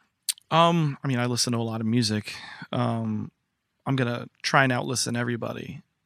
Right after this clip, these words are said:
I will absolutely do that. I, I carve out X amount of time a day,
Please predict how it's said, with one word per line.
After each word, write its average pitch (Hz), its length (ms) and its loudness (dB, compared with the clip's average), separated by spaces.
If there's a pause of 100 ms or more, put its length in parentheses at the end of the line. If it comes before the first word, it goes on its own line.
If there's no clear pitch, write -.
(160)
I 113 100 -4
will - 100 -4
absolutely 113 440 -4
do 104 120 -4
that. 110 160 -10
I, - 120 -12 (240)
I - 40 -10
carve - 300 -6
out 104 120 -8
X - 180 -12
amount 101 180 -10
of - 200 -14
time 85 120 -8
a 85 60 -8
day, 82 440 -10